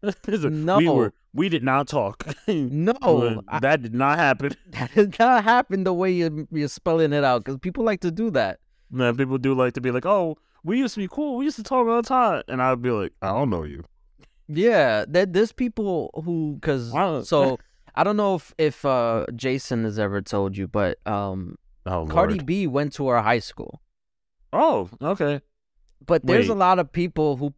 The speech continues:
Speaker 2: pretend to, like, know her. Like
Speaker 1: In your high school? <laughs>
Speaker 2: Yeah, but I,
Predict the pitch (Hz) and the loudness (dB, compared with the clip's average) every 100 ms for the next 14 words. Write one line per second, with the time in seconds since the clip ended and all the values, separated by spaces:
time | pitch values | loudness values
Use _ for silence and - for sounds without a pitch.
0 | - 151 - 160 147 143 - 131 120 107 | -4 -4 -2 -2 -2 -2 -4 -2 -2 -2
1 | 101 104 117 117 107 80 80 - _ _ | -2 -2 0 0 -2 -4 -6 -10 _ _
2 | _ _ _ _ _ _ - 120 123 135 | _ _ _ _ _ _ -4 2 4 4
3 | 127 123 120 127 170 226 285 - 170 - | 2 4 2 2 -4 -4 -6 -8 -10 -6
4 | 160 185 202 139 107 104 - _ - 165 | -4 2 4 4 2 -2 -8 _ 0 0
5 | - 151 | 0 -14